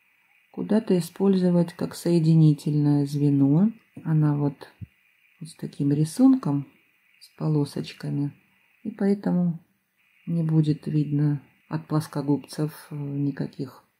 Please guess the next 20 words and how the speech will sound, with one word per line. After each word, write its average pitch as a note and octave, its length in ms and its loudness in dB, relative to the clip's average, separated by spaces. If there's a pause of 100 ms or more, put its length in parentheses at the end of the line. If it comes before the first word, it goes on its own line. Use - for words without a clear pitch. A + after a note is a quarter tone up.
(240)
изъян. C#3+ 600 -4 (260)
Хорошее E3 480 0
качество, E3+ 600 -4
здесь D#3 400 0
метр, D3+ 520 0 (360)
но C4 160 6
она F#3+ 260 6
лёгкая. C#3+ 760 4 (220)
Знаете, D3+ 580 2
да, G#3 240 2
что D#3 180 -6
алюминиевые E3 800 4
цепочки E3+ 640 -8
лёгкие. D3 720 -2 (420)
И D4 380 4
в E3+ 400 -4
основном G3 520 6
я F3+ 300 6
делала F3+ 440 6
браслеты. D#3+ 840 4